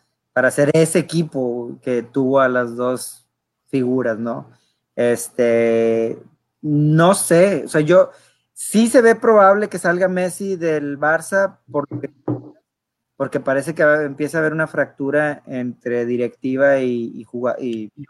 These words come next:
Speaker 2: jugador.
Speaker 1: este, por ahí hubo un, no sé si lo alcanzaron a ver, este, eh,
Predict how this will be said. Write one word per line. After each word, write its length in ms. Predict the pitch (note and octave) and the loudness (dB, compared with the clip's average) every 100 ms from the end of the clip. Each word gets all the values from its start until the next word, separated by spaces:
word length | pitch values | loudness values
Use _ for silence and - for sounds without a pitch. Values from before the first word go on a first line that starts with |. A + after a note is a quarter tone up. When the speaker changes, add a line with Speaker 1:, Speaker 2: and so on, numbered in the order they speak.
| _ | _
Speaker 2:
jugador. 480 | A#2 A#2 G#2+ G#2 _ _ _ - _ _ _ _ _ _ _ | -10 -10 -10 -18 _ _ _ -20 _ _ _ _ _ _ _
Speaker 1:
este, 360 | - C3+ B2 C3 | -2 -2 0 -6
por 160 | A2+ C3 | 0 2
ahí 200 | C3 C#3+ | 4 4
hubo 260 | D3+ D#3+ D#3 | 4 4 2
un, 460 | D3+ D#3 D#3 C3+ - _ _ - | 2 -2 -2 -4 -10 _ _ -8
no 60 | C#3 | -6
sé 120 | D3 | -2
si 140 | E3+ D3+ | 2 4
lo 160 | C#3 C3+ | 4 2
alcanzaron 460 | B2+ C3 C3+ C#3+ | 0 -2 0 2
a 80 | C#3 | 2
ver, 340 | C3 C#3 C#3+ - _ _ _ | 4 2 2 -4 _ _ _
este, 1300 | - B2+ B2 - B2+ A#2 A#2 A#2 A#2 A2+ A2+ A2 G#2+ - _ - | -2 0 -2 -6 -4 -2 0 0 0 -2 -4 -6 -8 -12 _ -6
eh, 560 | B2 A#2+ A#2 A#2 A2+ | -2 0 0 -2 -4